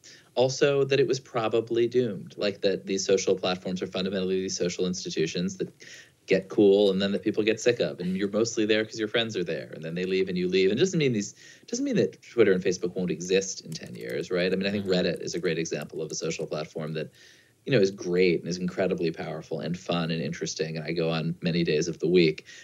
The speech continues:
Speaker 1: but isn't s-, culturally central, isn't central to news and politics.
Speaker 2: Yeah,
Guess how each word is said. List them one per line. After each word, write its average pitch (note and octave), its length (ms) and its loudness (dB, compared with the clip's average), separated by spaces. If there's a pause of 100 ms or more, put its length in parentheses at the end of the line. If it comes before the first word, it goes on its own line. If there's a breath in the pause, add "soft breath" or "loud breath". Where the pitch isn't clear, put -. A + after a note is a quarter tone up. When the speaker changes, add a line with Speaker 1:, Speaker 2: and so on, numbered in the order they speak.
(120 loud breath)
Speaker 1:
but G#2+ 80 8
isn't A2+ 300 6
s-, - 160 -6
culturally - 680 0
central, - 480 -6
isn't E2 200 -2
central E2 420 -2
to D#2+ 80 -4
news D2 240 -4
and - 80 -10
politics. - 640 -10 (240)
Speaker 2:
Yeah, F2 180 -6